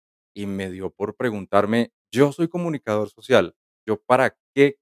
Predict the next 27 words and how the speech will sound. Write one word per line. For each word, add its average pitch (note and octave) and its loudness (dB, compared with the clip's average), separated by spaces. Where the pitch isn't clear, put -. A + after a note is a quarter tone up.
carajos, D3 4
te-, C3+ 4
para C3 2
qué F3 -2
carajos F#3 4
serviría C3+ 2
mi C#3 2
carrera D3 4
en A#2+ 8
un A#2+ 8
apocalipsis G#2+ -2
zombie? B2+ 0
Si G#2 -10
yo C#3+ 8
me F3+ -4
quedo, E3+ 2
como B2+ 8
vemos D3+ 6
en D#3+ 4
las C#3+ 2
películas C3+ 0
y B2 -6
como A#2 2
vemos B2+ 2
en C3+ -2
las A2 0
series, B2 -4